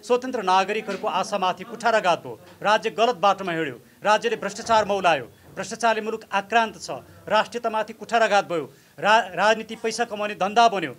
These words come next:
राजनीति राज्य आतङ्क गर्ने धन्दा बन्यो। आजै देख्नुभयो राज्य आतङ्कको एउटा नमुना। त यस्तो अवस्थामा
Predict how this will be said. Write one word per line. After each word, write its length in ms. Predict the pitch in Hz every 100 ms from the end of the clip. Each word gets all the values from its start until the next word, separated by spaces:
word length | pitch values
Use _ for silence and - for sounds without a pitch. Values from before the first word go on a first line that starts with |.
| _ _ 165
राजनीति 440 | 208 220 226 233 180 - -
राज्य 280 | 165 214 202
आतङ्क 440 | 233 190 208 233 226
गर्ने 240 | 202 208
धन्दा 280 | 175 196 220
बन्यो। 160 | 185 170
आजै 220 | 196 226
देख्नुभयो 340 | 202 175 190 185
राज्य 200 | 180 175
आतङ्कको 400 | 170 170 170 170
एउटा 160 | 165
नमुना। 260 | 202 240 - - _ _
त 40 | 254
यस्तो 360 | 214 254 -
अवस्थामा 560 | 277 202 190 190 196